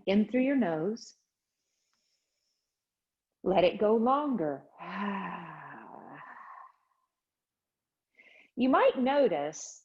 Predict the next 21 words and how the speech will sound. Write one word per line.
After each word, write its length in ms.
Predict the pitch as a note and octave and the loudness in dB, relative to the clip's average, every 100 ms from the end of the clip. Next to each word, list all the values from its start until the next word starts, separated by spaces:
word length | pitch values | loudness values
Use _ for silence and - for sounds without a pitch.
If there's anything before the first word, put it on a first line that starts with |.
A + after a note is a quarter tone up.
| - | -4
that 160 | G#3 | -2
your 240 | A3 A3+ A#3 | 0 -2 0
little 400 | D4+ C4+ F3+ - | 0 0 -4 -2
frustrated 640 | B3 A#3+ - A#3 F#3+ D#3 D#3+ | -2 0 -2 -2 -2 -6 -6
grunt 480 | F3 A3+ F3 D3+ - _ _ _ - | -2 -2 -2 -6 -14 _ _ _ -12
is 100 | G3+ | -8
a 60 | |
little 300 | A#3 F4+ G#4+ | -4 0 0
bit 180 | A3+ G3 | 0 -2
harder 380 | - G#3 G3+ F3+ | -2 -2 -2 -2
to 100 | F3 | -4
do, 420 | F3+ D#4 A#3+ F#3 | -2 0 2 0
and 220 | F#3 F#3+ | -2 -4
you 80 | G#3 | -4
start 380 | G#3 - A3+ A3+ - | -6 -4 -4 -4 -6
easing 520 | A3+ A#3+ A#3 A3 G3 | -6 -4 -4 -4 -4
it 100 | F3+ | -4
out 260 | - F#3+ F#3 | -2 -2 -2
a 60 | |
little 240 | D#3+ C#3+ - | -2 -4 -6
bit. 200 | - | -8